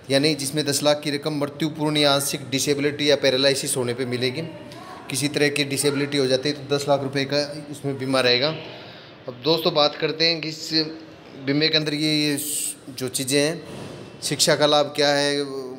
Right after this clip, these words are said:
दुर्घटना में अंग विच्छेद हो जाता है तो क्या है, दुर्घटना में मृत्यु होने पर दस लाख है, स्थायी रूप से विकलांगता में भी दस लाख है, आंशिक विकलांगता में भी दस लाख है। तो इस तरह से दोस्तों, अंतिम संस्कार में पाँच हज़ार रुपये अगर बाहर रहते हैं परिवार के, अ,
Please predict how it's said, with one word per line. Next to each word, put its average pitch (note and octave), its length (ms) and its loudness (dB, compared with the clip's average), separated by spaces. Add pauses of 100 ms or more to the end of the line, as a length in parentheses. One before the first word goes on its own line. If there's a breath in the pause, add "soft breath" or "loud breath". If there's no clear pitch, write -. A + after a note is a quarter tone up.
(180)
दुर्घटना C#3+ 440 2
में C#3+ 200 4
अंग D3+ 200 0
विच्छेद C#3 300 0
हो C3 120 2
जाता C3 240 2
है C3+ 80 2
तो C3+ 100 -4
क्या C#3+ 200 2
है, C3+ 120 6
दुर्घटना C3+ 360 -2
में C3+ 60 -2
मृत्यु C#3 260 -2
होने B2+ 120 0
पर C3 100 -2
दस C3 240 -4
लाख C3+ 220 2
है, C3 160 0
स्थायी - 440 2
रूप C#3+ 120 2
से D3 180 2
विकलांगता C#3 520 2
में C#3+ 140 2
भी C#3 60 -4
दस C#3 240 -2
लाख C#3 220 4
है, C3+ 300 2 (500 loud breath)
आंशिक D3+ 260 2
विकलांगता C#3+ 500 0
में C#3+ 140 0
भी C#3 100 -4 (340)
दस C#3+ 140 0
लाख C#3+ 220 2
है। C3+ 140 2
तो C#3 120 0
इस C3+ 140 -4
तरह D3 120 2
से C3+ 100 -4
दोस्तों, D3 500 2
अंतिम C3+ 240 -2
संस्कार C3+ 340 0
में C#3 160 -2
पाँच C#3+ 160 2
हज़ार C3+ 140 4
रुपये C3 200 2
अगर C3+ 360 -4 (360 loud breath)
बाहर C#3 180 6
रहते C#3+ 280 2
हैं C#3+ 120 2
परिवार C#3 420 4
के, - 20 6
अ, C3 640 -2